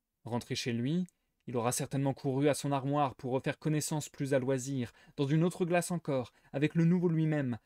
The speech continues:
affligé du défaut que je lui avais signalé. Et je ne doute pas le moins du monde que, pour se venger à son tour ou pour continuer une plaisanterie qui lui semblait mériter d'être propagée dans le pays,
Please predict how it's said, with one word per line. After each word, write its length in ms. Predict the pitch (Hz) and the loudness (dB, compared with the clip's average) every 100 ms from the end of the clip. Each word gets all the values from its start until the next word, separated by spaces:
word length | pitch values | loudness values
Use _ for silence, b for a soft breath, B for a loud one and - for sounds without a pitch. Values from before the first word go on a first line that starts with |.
| b | b
affligé 440 | 156 - 160 143 160 | -8 -6 -4 0 0
du 140 | 139 | 2
défaut 360 | 139 147 - 139 | 2 2 2 -4
que 140 | - | -2
je 140 | 113 117 | -4 -2
lui 160 | 113 | -2
avais 140 | 110 110 | -4 -6
signalé. 520 | - 117 110 107 107 _ _ _ _ _ _ _ _ _ _ - | -6 -6 -6 -8 -12 _ _ _ _ _ _ _ _ _ _ -14
Et 60 | |
je 120 | 110 120 | -8 -4
ne 100 | 120 | -2
doute 220 | 123 - | -4 -2
pas 140 | 143 | 2
le 100 | 139 | 2
moins 160 | 127 127 | 2 -2
du 100 | 120 | -2
monde 300 | 123 170 175 | -2 -2 -4
que, 220 | - 143 131 b b b | -4 -4 -4 b b b
pour 140 | - 139 | -10 -4
se 100 | 156 | -2
venger 340 | 143 151 160 | 2 2 2
à 120 | 143 | 2
son 220 | 131 143 | 0 -4
tour 260 | 120 180 185 | -2 0 2
ou 100 | 156 | 2
pour 220 | - 127 | 0 -8
continuer 500 | - 147 - 160 165 | -4 -6 0 0 2
une 220 | 143 131 | 0 -2
plaisanterie 640 | 127 151 139 139 - 170 160 | -2 -2 0 -2 -4 -8 -6
qui 160 | - | -8
lui 120 | 131 | -6
semblait 320 | 123 143 139 139 | -4 -2 0 0
mériter 380 | 139 143 139 | 0 -2 0
d'être 260 | 151 131 - | 0 0 -6
propagée 460 | - 135 139 131 143 | -6 -4 -2 0 0
dans 80 | |
le 140 | 120 110 | 0 -2
pays, 360 | 127 147 190 | -4 -2 -4